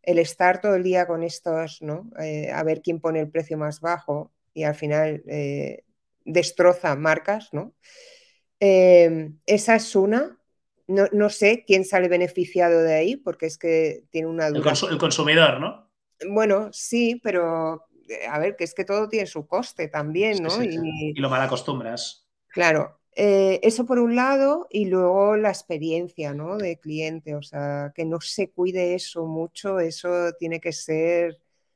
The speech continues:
Speaker 1: algo básico, ¿no? Que, que una buena experiencia, ¿no? De compra.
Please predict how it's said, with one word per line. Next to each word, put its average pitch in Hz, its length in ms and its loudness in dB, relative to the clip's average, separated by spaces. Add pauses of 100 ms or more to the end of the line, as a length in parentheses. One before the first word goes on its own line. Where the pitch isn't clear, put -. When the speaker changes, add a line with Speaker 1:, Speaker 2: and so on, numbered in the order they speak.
(280)
Speaker 1:
algo 175 840 4
básico, 160 680 -2
¿no? 185 260 -6
Que, 147 600 -6 (640)
que - 100 -12
una 175 260 0
buena 175 200 2
experiencia, 160 800 -2
¿no? 160 160 -6
De 170 180 -4
compra. 160 520 -6